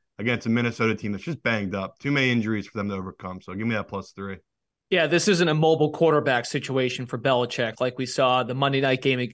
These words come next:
Speaker 2: with Justin Fields. That always presents issues to, to Belichick. Lamar Jackson was a struggle earlier in the year, but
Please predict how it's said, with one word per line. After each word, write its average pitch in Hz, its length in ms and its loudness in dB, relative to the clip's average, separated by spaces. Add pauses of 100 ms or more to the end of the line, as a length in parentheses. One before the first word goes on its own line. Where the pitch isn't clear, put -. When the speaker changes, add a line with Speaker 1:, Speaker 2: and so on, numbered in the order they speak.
Speaker 2:
with 127 140 -10
Justin 127 360 0
Fields. 127 440 0
That 135 260 2
always 165 380 4
presents 143 460 0
issues 135 420 -2
to, 127 220 -6
to 123 120 -12
Belichick. 123 480 2
Lamar 117 260 -2
Jackson 143 460 -2
was 131 160 -4
a 135 60 -4
struggle 135 400 2
earlier 131 260 2
in 127 80 -2
the 131 60 -4
year, 135 240 0
but 120 180 -6